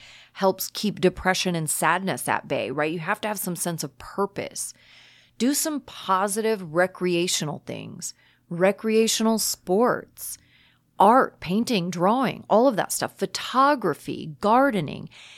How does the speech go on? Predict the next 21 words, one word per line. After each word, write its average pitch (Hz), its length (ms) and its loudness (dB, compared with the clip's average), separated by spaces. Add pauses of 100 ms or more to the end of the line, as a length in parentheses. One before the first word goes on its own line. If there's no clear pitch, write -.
(300)
any 311 320 0
hobbies 214 960 0 (1080)
that 190 400 0
inspire 208 920 0
a 180 120 4
sense 196 580 0
of 165 140 2
accomplishment, - 1080 -6
right? 233 300 -2
Where 220 120 2
when 240 200 0
you're 208 140 0
doing 254 560 2
it, 170 180 -2
you 170 140 -4
can 147 180 -6
see 233 380 -2
it 208 80 0
all 165 420 2
coming 156 420 -6
together. - 560 -8